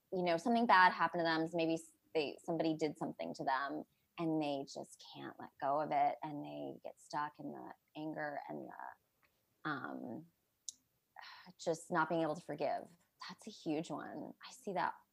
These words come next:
all the time. And it's probably my biggest challenge as a psychiatrist, getting people,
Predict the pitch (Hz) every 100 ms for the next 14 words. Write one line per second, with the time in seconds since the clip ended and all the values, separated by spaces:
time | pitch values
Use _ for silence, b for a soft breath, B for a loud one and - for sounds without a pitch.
0 | _ 151 160 160 147 90 73 - - 151
1 | 85 87 104 139 - 160 156 156 151 151
2 | 151 _ _ _ _ 208 - - 233 339
3 | 453 403 311 214 175 165 180 - - 131
4 | 185 151 160 160 165 - 147 147 - 151
5 | - - 151 - 156 - - - - _
6 | _ _ - 151 151 156 147 143 147 85
7 | 85 -